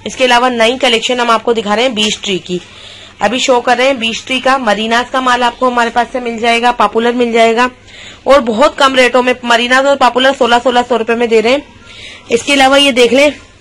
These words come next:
ये Beach Tree जो है three piece दे रहे हैं, ठीक है। इसकी price कितने लिखी हुई है? थर्टी थ्री फिफ्टी रुपीज, ठीक है। ये आपको मिलेगा सत्रह सौ रुपए में Voile दुपट्टे के साथ।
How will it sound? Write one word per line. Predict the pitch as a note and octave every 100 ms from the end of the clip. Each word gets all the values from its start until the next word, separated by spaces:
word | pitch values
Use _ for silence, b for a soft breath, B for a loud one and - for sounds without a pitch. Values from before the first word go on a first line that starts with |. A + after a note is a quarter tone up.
| A3+
ये | A#3
Beach | A3+ A#3+ -
Tree | C#4 C#4
जो | C#4
है | D4+
three | D4+ A#3
piece | A#3 C4 G3
दे | G3
रहे | F3+
हैं, | F3+ F3+
ठीक | - A#3+
है। | D#4+ D#4 B B B B -
इसकी | A3 C#4
price | B3 A#3+ B3+
कितने | C#4+ C#4 C#4+
लिखी | C#4 C#4+
हुई | C#4
है? | D#4+
थर्टी | C#4+ A#3 G#3 B3+
थ्री | A#3+ C#4
फिफ्टी | C4 A3+ A#3
रुपीज, | G#3 F3+ G3+ F3 - - - - -
ठीक | A#3+
है। | C#4+
ये | D4+
आपको | C4+ - B3+
मिलेगा | A#3 A3 C4+
सत्रह | A#3+ F#3 G3
सौ | F#3+ G3
रुपए | F#3 G#3
में | B3
Voile | G3 G#3 A#3+
दुपट्टे | A3+ A3 F3 E3+
के | F3
साथ। | - D#3